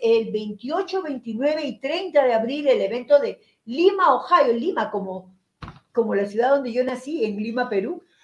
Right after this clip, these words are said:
Um, Lima, Ohio, logre su sueño con naca, tenga acceso a la hipoteca de América con naca el viernes veintiocho de abril,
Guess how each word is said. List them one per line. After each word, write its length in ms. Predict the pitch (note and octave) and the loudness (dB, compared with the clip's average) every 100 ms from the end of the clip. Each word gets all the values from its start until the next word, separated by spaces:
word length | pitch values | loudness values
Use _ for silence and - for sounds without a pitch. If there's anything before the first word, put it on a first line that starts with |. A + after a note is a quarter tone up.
| _ _ - G3+ | _ _ -12 -6
Um, 320 | F#3+ F#3 F#3 | -6 -6 -8
Lima, 340 | A3 C#4+ D#4 | -6 0 2
Ohio, 640 | A#3+ D4 D4 D4+ A#4 - _ _ _ _ _ F#3 | 2 2 2 0 -4 -10 _ _ _ _ _ -6
logre 420 | A3 C4 C4+ C#4+ | 0 2 2 -4
su 100 | G3+ | -4
sueño 280 | B3+ B3+ B3+ | -4 -2 -4
con 160 | A3 | -2
naca, 300 | D4 F#4+ E4 | 0 0 -2
tenga 200 | D4+ C#4+ | -2 -2
acceso 520 | C#4 - D4+ D#4 E4 E4 - _ - | -2 -4 -6 -4 -6 -8 -18 _ 4
a 200 | D#4+ F4+ | 6 8
la 160 | D4 | 6
hipoteca 440 | C4 A#3+ B3 C#4 D4 | 4 2 -2 -2 -2
de 80 | A3 | -2
América 400 | B3 C4 C#4+ C4 | -2 -4 -4 -4
con 160 | C4 | -4
naca 340 | C#4+ D4 D4+ - | -2 -2 -4 -4
el 160 | G#3+ G3+ | -6 -6
viernes 400 | C4 C4 C4 A3+ | -4 -4 -4 -6
veintiocho 460 | G#3 G#3 C#4+ D#4 | -8 -8 -8 -2
de 60 | E4+ | 0
abril, 480 | D#4+ D#4 D#4+ D#4 | 0 -2 -8 -10